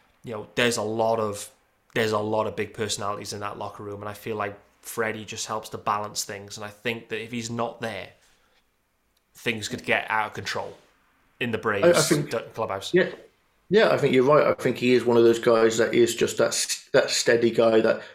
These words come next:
Speaker 2: been there, done that, and he's still, the performance is still there as well. It's not like he's the, just the age and star there for for that, you know, captain role. He is still a very good player.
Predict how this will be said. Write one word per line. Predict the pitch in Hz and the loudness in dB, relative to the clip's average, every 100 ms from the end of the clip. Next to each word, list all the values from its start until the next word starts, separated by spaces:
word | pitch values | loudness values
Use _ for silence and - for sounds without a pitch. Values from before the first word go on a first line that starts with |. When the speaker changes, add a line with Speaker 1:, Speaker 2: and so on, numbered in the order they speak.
| - | 0
Speaker 2:
been | 123 117 | 4 6
there, | 113 110 | 4 4
done | 117 113 107 | 2 2 2
that, | 107 - - - - - | 2 0 -6 -20 -12 -2
and | 123 | 0
he's | 120 - | 0 -2
still, | - - 131 123 123 120 - | -2 6 8 8 6 4 -4
the | 123 | -4
performance | - - 147 127 113 | -2 2 4 4 2
is | 120 | 0
still | - 123 | 4 6
there | 117 113 | 8 6
as | 123 | 6
well. | 120 107 95 | 4 4 0
It's | 113 | 0
not | 135 - | 0 2
like | 120 | 2
he's | - 110 | 2 0
the, | 117 120 120 | 4 4 4
just | 120 - | -2 0
the | 127 | 4
age | 120 117 | 4 4
and | 117 | -4
star | - 123 120 - | 0 4 4 2
there | - 123 117 | 2 4 4
for | - 120 127 - - - _ - | 2 2 2 2 -10 -20 _ 4
for | 127 120 | 6 8
that, | 117 - 135 | 6 2 0
you | 123 | 2
know, | 123 | 2
captain | - 131 - - 127 117 | 2 -2 -4 -2 -2 2
role. | 120 120 | 4 4
He | 117 123 | 4 6
is | 123 117 | 6 4
still | - 117 117 117 - | 4 6 6 4 -2
a | |
very | 110 113 120 | -2 0 2
good | 117 - | 0 2
player. | 123 123 | 2 2